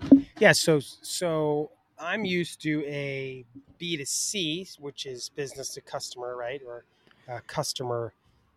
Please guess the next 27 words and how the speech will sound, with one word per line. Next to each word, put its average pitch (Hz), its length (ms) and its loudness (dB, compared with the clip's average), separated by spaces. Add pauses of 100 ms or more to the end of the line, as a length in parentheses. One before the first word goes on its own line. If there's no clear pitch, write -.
(840)
sales. 135 680 0
And 151 160 4
I 180 220 8
did 160 160 4
not 151 180 8
grow 151 160 8
up 139 80 4
in 143 100 4
the 127 80 0
sales 127 360 0
background, 131 680 0 (320)
um, 139 280 -4
either. 139 400 2
I 135 200 2
was, 123 840 -2
uh, 127 320 0
in 123 60 -2
the 127 80 0
military, 139 580 4
as 127 220 0
a 139 60 0
lot 131 180 4
of 131 160 4
probably 135 260 6
the 127 100 2
listeners 127 440 0
know, 127 280 0